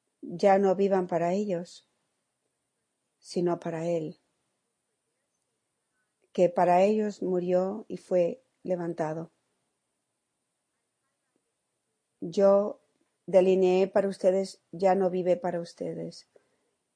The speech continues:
Conforme nos hacemos una hostia vida, viva como Jesús en la Eucaristía, vivimos cada vez más para Dios, con Dios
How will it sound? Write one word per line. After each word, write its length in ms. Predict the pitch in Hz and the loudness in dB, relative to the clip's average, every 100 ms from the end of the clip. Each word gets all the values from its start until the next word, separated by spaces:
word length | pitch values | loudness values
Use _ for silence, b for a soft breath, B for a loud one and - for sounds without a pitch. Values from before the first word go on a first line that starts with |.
| _ _ _ _ _ _ | _ _ _ _ _ _
Conforme 400 | 190 180 196 185 | -4 2 2 4
nos 160 | 185 185 | 2 2
hacemos 560 | 175 196 196 190 - - | 2 2 2 -2 -6 -6
una 260 | 196 180 | -2 -2
hostia 300 | 185 - 185 | -4 -2 -2
vida, 400 | 180 185 202 208 _ _ | -2 -4 -6 -10 _ _
viva 420 | 170 190 196 208 | -4 0 2 2
como 240 | 214 190 180 | 0 -2 -2
Jesús 460 | 185 175 185 185 | -4 -4 -4 -4
en 80 | 190 | -4
la 60 | 175 | -4
Eucaristía, 840 | 170 170 170 - 175 175 202 208 _ _ _ _ _ _ | -4 -8 -10 -12 -8 -8 -8 -12 _ _ _ _ _ _
vivimos 440 | 180 190 202 196 - | 0 2 2 0 -2
cada 260 | 190 185 | -2 0
vez 220 | 180 175 | -2 -2
más 520 | 180 185 214 220 - _ _ _ _ _ | -2 -2 -4 -6 -18 _ _ _ _ _
para 240 | - 175 165 | -6 -4 -4
Dios, 560 | 170 165 170 - - _ _ _ _ _ _ _ | -4 -6 -8 -16 -20 _ _ _ _ _ _ _
con 280 | 208 196 208 | 4 4 4
Dios 540 | 190 180 175 180 - | 2 0 0 -6 -14